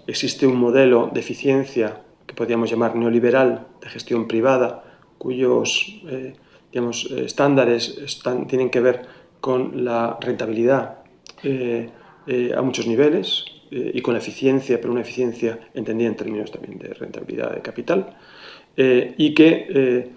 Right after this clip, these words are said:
digamos, eh, también pugnan por la hegemonía,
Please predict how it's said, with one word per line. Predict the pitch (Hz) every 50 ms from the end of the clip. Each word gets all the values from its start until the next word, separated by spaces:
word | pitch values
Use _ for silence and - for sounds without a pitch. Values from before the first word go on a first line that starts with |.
| _ _ -
digamos, | - 123 123 127 131 131 - -
eh, | - 131 123 120 113
también | - 127 - 123 117 135 139 143 135 131 - - - - - -
pugnan | - 135 131 120 117 110
por | 110 - 104 - -
la | 113 117
hegemonía, | 117 - 120 113 117 117 123 139 151 175 202 202